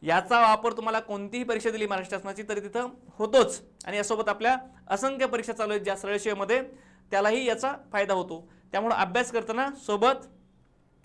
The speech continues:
एकतर अभ्यासक्रम, त्यावर आधारित आलेले पीवायक्यू आणि सोबत दर्जेदार पुस्तकं, या तीन गोष्टी सोबत ठेवायच्या आणि अभ्यासाला लागायचं. येणाऱ्या काळात, येणाऱ्या परीक्षेमध्ये तुमचा नंबर नक्कीच लागू शकतो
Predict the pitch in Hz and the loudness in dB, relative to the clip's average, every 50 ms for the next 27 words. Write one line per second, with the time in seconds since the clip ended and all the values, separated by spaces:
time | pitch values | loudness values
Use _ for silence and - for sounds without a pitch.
0 | _ - 160 175 180 233 220 202 185 170 220 220 214 220 247 254 269 269 262 - | _ -6 -6 -4 0 2 4 4 4 6 4 4 4 4 2 2 2 0 -4 -12
1 | - - _ - - - - - - - - - - - 202 208 220 226 240 - | -18 -20 _ -20 -20 -20 -20 -20 -20 -20 -20 -20 -4 0 2 4 4 4 4 4
2 | 196 202 202 214 214 214 208 208 220 233 247 269 285 277 269 - - _ _ _ | 2 2 4 2 2 2 2 2 4 4 4 2 2 0 -8 -16 -20 _ _ _
3 | - 214 214 220 226 226 220 247 262 285 294 - - - - - - 190 226 226 | -4 0 4 4 4 4 2 -2 -6 -6 -6 -8 -12 -18 -20 -8 -6 -4 -4 -4
4 | - 277 262 240 294 220 262 254 - - - - - _ - 190 208 220 214 220 | 0 0 0 2 2 0 0 0 -6 -14 -20 -20 -20 _ 0 0 0 0 2 2
5 | 226 220 226 - 220 208 - 208 175 - 165 170 - - - 190 202 196 - - | 0 0 0 -4 -10 -10 -8 -10 -8 -6 -8 -8 -8 -10 -10 -10 -10 -10 -8 -6
6 | 240 269 269 262 226 220 214 - 240 214 - 214 208 220 214 - 196 190 190 190 | -6 -4 -2 0 0 -2 -2 -4 -10 -6 -4 -4 -4 -4 -4 -4 -4 -2 -4 -4
7 | 202 220 220 214 202 185 180 202 196 - 214 202 202 190 185 170 180 190 196 214 | -4 -6 -4 -4 -6 -4 -4 -6 -6 -4 -2 -2 -2 -2 -2 -4 -4 -6 -10 -10
8 | - - - - - - - - 175 185 202 202 202 214 208 202 190 196 202 220 | -10 -16 -20 -20 -20 -20 -10 -2 0 4 4 6 4 4 2 2 2 2 2 2
9 | 226 - - - _ _ _ _ _ _ _ _ - 180 196 202 208 208 208 196 | 0 -2 -12 -20 _ _ _ _ _ _ _ _ -4 -2 2 2 2 2 0 -6
10 | 190 - 208 190 202 220 233 240 233 - - - - - 180 175 196 190 190 190 | -6 -6 -6 -4 -2 -2 -4 -4 -8 -14 -20 -20 -16 -14 -10 -8 -6 -6 -6 -4
11 | 190 196 190 180 175 175 220 240 233 - - - _ 170 165 165 170 170 - 175 | -4 -6 -4 -4 -8 -8 -8 -12 -12 -14 -18 -16 _ -4 -4 -2 -2 -8 -10 -10
12 | 190 - 185 214 202 - _ | -12 -12 -14 -14 -14 -16 _